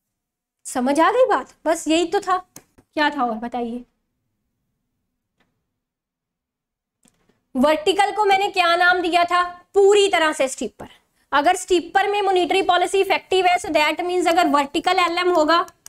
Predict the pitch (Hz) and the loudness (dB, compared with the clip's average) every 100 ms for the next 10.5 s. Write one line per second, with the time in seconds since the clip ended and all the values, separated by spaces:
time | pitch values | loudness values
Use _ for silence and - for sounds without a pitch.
0 | _ _ _ _ _ _ _ 277 277 269 | _ _ _ _ _ _ _ 0 2 0
1 | 254 294 294 285 294 359 349 _ 330 339 | 0 0 0 0 0 -4 -6 _ 2 4
2 | 403 440 440 415 427 403 370 359 359 339 | 4 2 0 0 -2 -2 -4 -4 -4 -2
3 | 277 247 220 214 262 311 320 320 311 285 | -2 -4 -6 -6 -4 -4 -4 -6 -10 -14
4 | _ 277 330 330 370 302 277 285 277 269 | _ -4 -2 0 0 0 0 -2 -2 0
5 | 269 269 269 262 _ _ _ _ _ _ | -2 -2 -8 -12 _ _ _ _ _ _
6 | _ _ _ _ _ 330 330 370 - 359 | _ _ _ _ _ -2 0 -2 2 2
7 | 370 403 392 339 330 381 370 392 370 339 | 2 0 2 0 0 2 2 2 4 2
8 | 302 359 339 349 359 370 320 349 370 339 | 0 2 2 2 0 0 2 0 0 -2
9 | - 370 339 381 370 _ _ 311 285 285 | 0 -2 0 -2 -2 _ _ 0 2 2
10 | 311 339 349 370 370 | 0 -2 -2 -2 -4